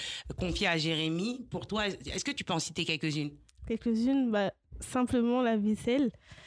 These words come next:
Speaker 2: Il fait jamais la vaisselle.
Speaker 1: Ok.
Speaker 2: Vraiment, c'est rare qu'il fait
Speaker 1: C'est
Speaker 2: la
Speaker 1: pas dans
Speaker 2: vaisselle.
Speaker 1: ses tâches.
Speaker 2: C'est dans ses tâches, mais c'est vraiment rare. Par exemple, euh, moi, après, je suis pas à la maison, euh,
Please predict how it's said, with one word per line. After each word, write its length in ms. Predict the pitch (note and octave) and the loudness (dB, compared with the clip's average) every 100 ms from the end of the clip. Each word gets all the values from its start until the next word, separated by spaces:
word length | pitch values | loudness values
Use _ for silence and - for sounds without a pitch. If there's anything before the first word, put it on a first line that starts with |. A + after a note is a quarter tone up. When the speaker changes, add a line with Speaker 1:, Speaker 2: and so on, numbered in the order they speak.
| - - _ - | -20 -20 _ -6
Speaker 2:
Il 100 | G#3 | -4
fait 280 | - A3+ | -2 2
jamais 560 | G#3 F#3 A3+ A#3+ B3 B3+ | 2 2 2 4 4 4
la 100 | A3+ | 2
vaisselle. 460 | G#3 G#3+ A3 A3 A#3 - - - | 2 0 0 -2 -2 -8 -20 -8
Speaker 1:
Ok. 180 | D3 D#3 D3+ - | -4 0 0 -2
Speaker 2:
Vraiment, 220 | G#3+ G#3 A3+ | -4 -2 -2
c'est 200 | - A3 | 0 0
rare 200 | A3+ A3+ | 0 0
qu'il 120 | A#3+ | 0
fait 80 | A3 | 2
Speaker 1:
C'est 60 | A3+ | 2
Speaker 2:
la 40 | |
Speaker 1:
pas 120 | G3 | 4
dans 60 | C#4+ | 2
Speaker 2:
vaisselle. 160 | C#4+ G3 | 2 2
Speaker 1:
ses 20 | |
tâches. 320 | D#3+ C#3+ - - A#3+ | 2 0 -2 -6 -16
Speaker 2:
C'est 200 | - C#4+ | -2 2
dans 140 | B3+ C4+ | 4 4
ses 160 | C#4+ | 2
tâches, 360 | B3+ D#4 E4 - | 2 2 2 2
mais 140 | A#3 A#3 | 2 2
c'est 160 | - | 2
vraiment 280 | A#3 A#3+ C#4 | 2 4 4
rare. 380 | B3+ B3+ B3 - | 4 4 2 0
Par 120 | A#3+ | 2
exemple, 280 | A3+ C4+ B3 | 4 2 4
euh, 400 | A#3 A3 A3 G#3+ | 4 6 4 4
moi, 260 | G3 A3+ B3+ | 2 2 2
après, 240 | A#3 A#3+ | 2 2
je 100 | A3 | 4
suis 200 | G#3+ - | 2 -2
pas 280 | G#3 - A#3+ | -4 0 2
à 60 | A3+ | 4
la 100 | G#3 | 4
maison, 420 | G#3 G3 A3 A3 | 2 2 2 2
euh, 440 | G3+ F#3+ F#3+ F#3 | 2 2 0 0